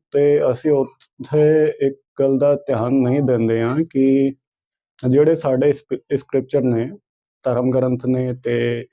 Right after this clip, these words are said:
ਜਿਹੜੇ ਕਿਤਾਬਾਂ ਤੇ ਇਤਿਹਾਸ ਦੀਆਂ ਜਿਹੜਾ ਵੀ ਲਿਟਰੇਚਰ ਹੈਗਾ ਸਾਡੇ ਕੋਲ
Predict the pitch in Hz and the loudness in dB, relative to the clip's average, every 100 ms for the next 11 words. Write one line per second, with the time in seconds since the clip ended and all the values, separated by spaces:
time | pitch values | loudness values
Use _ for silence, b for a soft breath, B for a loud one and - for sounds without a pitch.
0 | B - 123 131 135 131 131 123 123 127 | B -8 -2 0 0 -4 -2 -2 0 -2
1 | 123 123 123 120 117 - 117 127 123 127 | -2 -4 -4 -4 -4 -6 -2 -2 -4 -4
2 | 127 123 123 127 _ _ _ _ 117 131 | -2 0 -2 -6 _ _ _ _ 0 2
3 | 139 143 147 135 127 127 123 131 123 113 | 2 2 0 0 -2 -4 -4 -2 -2 -2
4 | 117 120 113 113 120 - | -2 -2 -4 -4 -6 -8